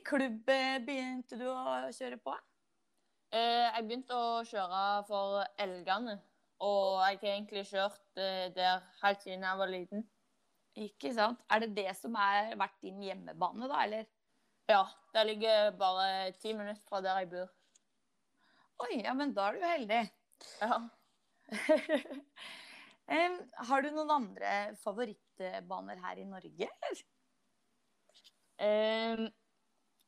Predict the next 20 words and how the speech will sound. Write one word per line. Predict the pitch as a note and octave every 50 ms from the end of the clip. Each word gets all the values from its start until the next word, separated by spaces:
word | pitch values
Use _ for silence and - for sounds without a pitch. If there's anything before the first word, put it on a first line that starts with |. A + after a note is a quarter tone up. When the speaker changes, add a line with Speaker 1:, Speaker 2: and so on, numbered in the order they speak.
| _ _ -
Speaker 2:
nei, | G3+ G#3 G#3 G#3+ A3+ A#3 A#3+ B3 B3 B3 B3+ B3 B3 B3 B3 B3 A#3+ A#3 A3
jeg | - - _ _ _ _ _ _ -
har | A3+ B3+ C4
ikke | A#3+ A#3 - C#4+ D#4
noen | D#4 C#4+ C4+ C#4 C4+
sånn | B3 A#3+ A#3+ A#3+ A#3+ A#3+
spesiell | A#3+ - - A#3+ G#3 G#3 G#3 G#3+ A3 A3+
favorittbane, | A3 G#3 G3 G3 G3+ A3+ C#4 C4+ - A#3 A#3 A#3 A#3 A3+ G#3+
men | G#3 G#3+ G#3 G#3 G#3 G#3
jeg | G3+ G#3 G#3+ G#3+
liker | G#3 G3 G#3 G#3
veldig | A3 G#3+ G#3 G3 G#3 G#3
godt | A3+ A#3 - A3 G#3
å |
reise | G3 F#3+ F#3+ F#3+ - G3+ G#3 G#3 G#3
til | G#3 G3+ G3+ G3 G3
forskjellige | G#3 G#3 - - G3+ G3+ G#3+ A3+ G#3+ G#3+ G#3 G3
baner | G3+ F#3+ F#3 F#3 G3+ G#3+ A3+ A#3 _ _ _ -
og | G3+ -
trene, | G#3+ G#3+ G3 F#3 F#3+ G#3+ A3+